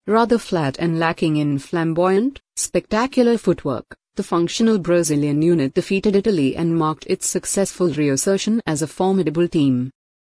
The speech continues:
Under Coach Parra's guidance, the team was able to learn the new model of the game, putting behind the time when it seemed the entire future of South American soccer was in doldrums. There is a lot to learn from this transformation,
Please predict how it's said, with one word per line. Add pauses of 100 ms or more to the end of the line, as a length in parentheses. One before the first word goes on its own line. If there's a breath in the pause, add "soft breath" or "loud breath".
Under
Coach
Parra's
guidance,
the
team
was
able
to
learn
the
new
model
of
the
game, (220)
putting
behind
the
time
when
it
seemed
the
entire
future
of
South
American
soccer
was
in
doldrums. (400)
There
is
a
lot
to
learn
from
this
transformation,